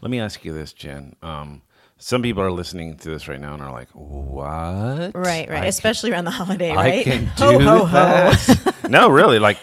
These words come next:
Speaker 1: I,
Speaker 2: Yeah.
Speaker 1: I can do that.
Speaker 2: Oh,
Speaker 1: It's like,
Speaker 2: right.
Speaker 1: "Oh my gosh." Um, but now, how do I do that successfully? So I got, you know,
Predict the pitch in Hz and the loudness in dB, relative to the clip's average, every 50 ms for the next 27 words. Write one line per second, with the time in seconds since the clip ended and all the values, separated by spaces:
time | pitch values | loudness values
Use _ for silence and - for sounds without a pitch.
0 | - - - - - 180 170 156 95 92 107 - - 147 104 92 98 98 101 113 | -12 -8 -4 -2 -2 -2 -2 -2 -2 -4 -4 -4 -8 -8 -8 -6 -4 -4 -4 -2
1 | 120 127 135 151 185 185 - - 185 180 175 170 - 98 - - - 104 107 110 | -2 -2 0 0 -2 -2 -2 -2 -2 -2 -2 -2 -2 -4 -4 -4 -4 -4 -4 -4
2 | 110 101 110 147 175 120 92 - - - _ _ _ _ _ _ _ _ _ _ | -4 -4 -4 -4 -4 -4 -6 -8 -12 -16 _ _ _ _ _ _ _ _ _ _
3 | _ _ 87 95 92 87 87 82 80 78 _ _ _ _ _ _ _ _ _ 98 | _ _ -6 -6 -6 -6 -8 -10 -16 -18 _ _ _ _ _ _ _ _ _ -8
4 | 87 101 107 104 104 98 - - - - _ _ _ _ _ 98 98 95 104 139 | -4 -2 -2 -2 -2 -4 -8 -14 -16 -18 _ _ _ _ _ -14 -12 -8 -8 -6
5 | 139 151 131 117 98 87 80 78 - 98 92 87 78 78 78 69 - - - 76 | -6 -4 -4 -6 -6 -6 -10 -10 -8 -8 -8 -6 -8 -10 -10 -10 -10 -14 -16 -16
6 | _ - 80 73 - - 71 76 - - 98 98 98 95 107 104 98 - - 104 | _ -14 -14 -14 -14 -16 -16 -12 -8 -6 -4 -4 -4 -4 -6 -6 -6 -8 -10 -12
7 | 92 85 82 78 76 76 78 71 - | -12 -12 -10 -12 -12 -12 -12 -14 -18